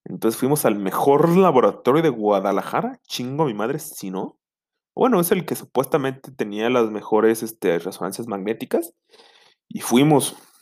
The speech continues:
Entonces esta señorita, que no sé cómo referirme a ella, güey, porque, pues, enfermera no es, güey. Técnica de laboratorio, de resonancia.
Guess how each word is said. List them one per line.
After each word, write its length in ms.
Entonces 380
esta 360
señorita, 800
que 140
no 100
sé 160
cómo 220
referirme 540
a 40
ella, 220
güey, 180
porque, 280
pues, 180
enfermera 420
no 140
es, 180
güey. 300
Técnica 560
de 180
laboratorio, 1080
de 160
resonancia. 760